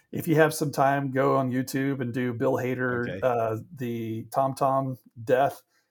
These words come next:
Speaker 1: Oh my gosh. It's, it's
Speaker 2: That's
Speaker 1: pretty,
Speaker 2: awesome.
Speaker 1: it's pretty funny. He's got that, anyway, it's pretty, it's pretty darn good. It's worth, worth
Speaker 2: That's
Speaker 1: watching.
Speaker 2: good.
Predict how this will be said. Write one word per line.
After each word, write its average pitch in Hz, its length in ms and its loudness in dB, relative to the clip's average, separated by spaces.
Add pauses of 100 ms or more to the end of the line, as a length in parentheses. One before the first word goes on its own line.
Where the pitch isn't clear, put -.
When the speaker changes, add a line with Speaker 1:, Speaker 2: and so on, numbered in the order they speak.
(460)
Speaker 1:
Oh 139 120 2
my 113 160 0
gosh. 104 600 -2 (800)
It's, - 420 -2 (360)
it's 143 160 2
Speaker 2:
That's 85 100 -10
Speaker 1:
pretty, 120 160 0
Speaker 2:
awesome. - 260 -8
Speaker 1:
it's 139 120 -6
pretty 120 220 -4
funny. 123 260 2
He's 131 120 -4
got 139 260 4
that, 110 260 -2 (200)
anyway, 107 340 -4 (140)
it's - 200 -4
pretty, 104 340 -8
it's 127 160 -8
pretty - 240 -10
darn 104 240 -8
good. 107 320 -6 (120)
It's - 100 -20
worth, 123 320 2
worth 135 180 2
Speaker 2:
That's - 60 -12
Speaker 1:
watching. - 340 -6
Speaker 2:
good. 78 140 -10